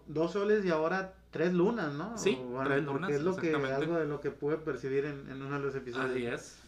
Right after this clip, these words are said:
Speaker 2: en el
Speaker 1: Ok.
Speaker 2: último, de hecho.
Speaker 1: Ok.
Speaker 2: Y bueno, pues, ahora sí que, ah, en esa, eh, secuencia vemos cómo, eh, lo llevan de prisionero,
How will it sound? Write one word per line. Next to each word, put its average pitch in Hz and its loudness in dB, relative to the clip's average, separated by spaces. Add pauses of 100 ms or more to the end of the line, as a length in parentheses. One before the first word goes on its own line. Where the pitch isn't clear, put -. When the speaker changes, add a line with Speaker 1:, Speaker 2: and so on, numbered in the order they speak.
Speaker 2:
en 123 -6
el 113 -2
Speaker 1:
Ok. 131 0
Speaker 2:
último, 156 -6
de 127 -4
hecho. 131 -12 (280)
Speaker 1:
Ok. 120 -6 (1900)
Speaker 2:
Y 135 -8
bueno, 156 2
pues, 156 -2
ahora 139 0
sí 175 -2
que, 175 -2
ah, 131 -2
en 139 -6
esa, 165 -2
eh, 123 -10
secuencia 170 -2 (420)
vemos 139 -2
cómo, 139 -4
eh, 117 -2
lo 117 0
llevan 131 0
de 139 -4
prisionero, 123 -4